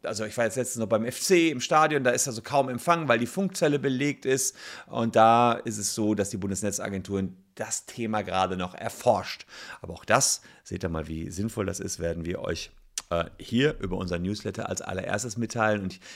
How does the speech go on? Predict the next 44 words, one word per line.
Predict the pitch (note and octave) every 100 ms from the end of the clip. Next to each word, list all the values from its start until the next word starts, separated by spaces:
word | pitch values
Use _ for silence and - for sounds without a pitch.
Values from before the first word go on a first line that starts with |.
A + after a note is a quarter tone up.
| -
ich | -
denke | F#2 F2+
mal, | F#2+
ich | -
werde | -
auch | -
nochmal | F#2+ E2+ E2 E2 -
ein, | E2 D#2+ D#2+ D#2+ D#2
ähm, | D#2+ D#2 D2 D#2 - -
ein | F2+
YouTube-Video | F#2 F#2 - D#2 C#2
dazu | - -
machen. | D#2+ - E2
Der | D#2+ -
Text | G2+ -
hier | G2
drunter | F2+ F2+
in | F2
dem | F2
Newsletter | F2+ F#2+ F2+
ist | E2+
so | E2
lang, | D#2 E2 D#2+ - - -
weil | -
wir | D#2+
natürlich | D2+ - -
alle | D#2+
Datenschutzregeln | C#2+ E2+ - - - - D2 D2
hier | - D2
mit | C#2+ - - - - -
abdecken | - - - - G2+ G#2+
müssen. | D#2 - -
Aber | - -
erstmal | G2+ A#2+ F3 F#3
finde | D3 G2+ G2
ich, | C3+ -
sind | F#2
das | F#2+
doch | B2+
sehr, | - E2 F#2+ G2+ G#2+
sehr, | F#2 G#2 G#2
sehr, | F2 F2 F#2
sehr | F2 G#2
gute | G2+ D#2+ D2+ A2